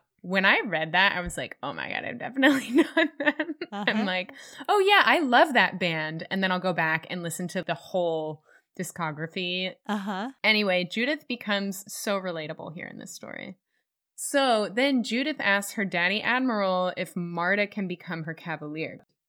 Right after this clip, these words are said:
Speaker 1: And Daddy Admiral is like, "I don't think Marta's gonna wanna do that. She's, like, a promising young soldier. It's actually not that fun to be a cavalier," to the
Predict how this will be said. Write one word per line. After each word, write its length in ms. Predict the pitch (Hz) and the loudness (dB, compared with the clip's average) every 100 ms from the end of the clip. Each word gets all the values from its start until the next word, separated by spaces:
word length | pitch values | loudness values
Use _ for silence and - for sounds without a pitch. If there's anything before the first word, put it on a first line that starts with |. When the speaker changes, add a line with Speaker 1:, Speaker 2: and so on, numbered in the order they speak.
| _ - | _ -4
Speaker 1:
And 840 | 185 180 175 170 170 170 175 - - - 175 | -2 0 -2 -2 -4 -6 -8 -10 -16 -18 -4
Daddy 320 | 190 240 285 | 2 2 2
Admiral 420 | 180 185 170 151 | 0 0 -4 -6
is 140 | 151 - | -8 -6
like, 460 | 151 147 143 - _ _ | -4 -4 -6 -12 _ _
"I 180 | 135 202 | 0 0
don't 260 | 349 - - | 0 -6 -8
think 260 | 220 220 - | -6 -4 -6
Marta's 460 | 165 156 160 165 160 | -8 -6 -4 -6 -8
gonna 200 | 165 87 | -10 -12
wanna 280 | 110 - - - | -14 -14 -16 -12
do 160 | 165 131 | -10 -8
that. 260 | 92 - | -10 -12
She's, 160 | - 190 | -12 -10
like, 140 | 240 | -8
a 40 | 196 | -8
promising 680 | - - 175 196 - 190 | -10 -8 -6 -6 -6 -6
young 180 | 165 165 | -6 -8
soldier. 800 | - - 160 165 160 147 131 131 - | -8 -8 -8 -6 -6 -6 -6 -6 -8
It's 180 | - - _ _ | -12 -12 _ _
actually 580 | - 180 - 269 247 202 | 0 0 0 -4 -4 -4
not 400 | 180 170 170 202 | -4 -4 -4 -4
that 260 | 175 160 - - | -4 -4 -8 -10
fun 300 | 175 151 147 | -6 -6 -6
to 100 | - | -10
be 160 | 151 139 | -10 -10
a 40 | |
cavalier," 600 | - 151 - 65 101 101 | -10 -12 -12 -12 -12 -12
to 120 | - | -12
the 280 | - 92 101 | -14 -14 -14